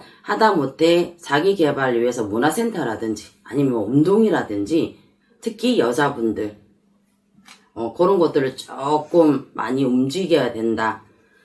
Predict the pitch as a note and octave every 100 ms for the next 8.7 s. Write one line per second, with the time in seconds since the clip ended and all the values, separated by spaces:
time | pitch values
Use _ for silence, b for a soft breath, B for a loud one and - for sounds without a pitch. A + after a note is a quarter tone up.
0 | b b b b b _ _ - D#3+ G3
1 | A3+ A3 G#3+ G#3 G#3 F#3+ F3+ F#3 G3+ F#3+
2 | E3+ E3+ F3 E3+ E3+ D3 C#3+ C#3+ C#3+ C#3
3 | - D#3+ F3+ E3+ E3 D#3+ - D3+ B2+ B2
4 | E3 D3+ D3 C#3+ B2 B2+ D#3 F3+ D#3 A#2
5 | - - - A2 B2 C3+ D3+ D3+ C3+ C3
6 | C3 - _ - _ _ _ - A#2+ B2
7 | D3+ C#3+ B2+ F#3+ A3+ F3 C#3 B2 D#3 C#3+
8 | C#3 B2 A#2+ F3 G#3 A#3 -